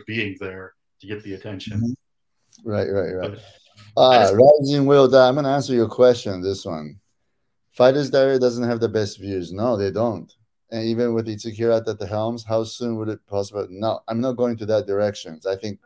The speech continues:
Speaker 2: for this year, I'm sending a young fighters two months to train at the team. At the end of two months, they'll be fighting in some feeder shows in J-,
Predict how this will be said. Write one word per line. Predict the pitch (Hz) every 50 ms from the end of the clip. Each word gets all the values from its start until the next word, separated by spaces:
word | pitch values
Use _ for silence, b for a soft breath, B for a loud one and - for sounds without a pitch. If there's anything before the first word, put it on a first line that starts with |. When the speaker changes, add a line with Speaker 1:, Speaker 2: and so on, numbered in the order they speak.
| _
Speaker 2:
for | _ - 104 101
this | 104 131 131 -
year, | - 156 170 185 196 190 _ _ _ _ _ _ _ _ _ _ _
I'm | 123 117 110
sending | - 139 139 135 131 127 117
a | 113
young | 107 117 120 123 120 110
fighters | - 123 120 120 113 113 107 104 -
two | - - - 147 143
months | 139 135 131 123 113 -
to | 117
train | 110 - - 107 104 107 107
at | 104 101
the | - 104
team. | 101 113 113 117 123 131 - 101
At | 113 107
the | 110 110 - - _ -
end | 135 135 135 131
of | 123 113 110
two | - 117 117
months, | 113 113 117 120 127 123 _ _ _ _ _ _
they'll | _ 113 113
be | 113 113
fighting | 107 - - 117 120 123 120 117 110 107
in | 104 98
some | - - 101 101 92
feeder | - 120 120 117 104 95
shows | 85 - - 87 69 71 71 78
in | 78 78
J-, | - -